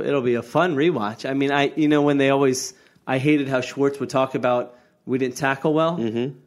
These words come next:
Speaker 1: 'Cause I think that's a bobo excuse. Today they would miss a tackle, and then four guys would be, like, right there,
Speaker 2: Mm.
Speaker 1: take the guy out. Uh, Cravon LeBlanc, like, he lit up. Uh,
Speaker 2: LeBlanc.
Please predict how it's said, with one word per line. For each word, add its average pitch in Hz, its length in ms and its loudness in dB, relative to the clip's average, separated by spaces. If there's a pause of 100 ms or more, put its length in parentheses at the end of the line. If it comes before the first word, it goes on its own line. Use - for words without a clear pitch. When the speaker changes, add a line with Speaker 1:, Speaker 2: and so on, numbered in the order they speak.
(460)
Speaker 1:
'Cause 120 140 -6
I 120 80 -2
think 123 200 -4
that's 113 140 -6
a 120 60 -4
bobo 123 400 -2
excuse. 151 400 -4
Today 147 260 0
they 185 140 2
would 131 100 2
miss 127 220 -4
a 123 40 -6
tackle, 135 440 -2
and 151 100 -4
then 127 120 -6
four 147 280 -2
guys 147 340 2
would 120 120 -4
be, 127 120 0
like, 123 200 0
right 139 260 0
there, 156 340 0
Speaker 2:
Mm. 113 300 -2
Speaker 1:
take 143 200 -2
the 131 60 -10
guy 131 220 2
out. 131 380 0 (300)
Uh, 120 200 -6
Cravon 175 520 2
LeBlanc, 131 600 -2
like, 135 480 -4
he 151 160 2
lit 139 300 2
up. 208 340 0
Uh, 135 40 4
Speaker 2:
LeBlanc. 127 520 2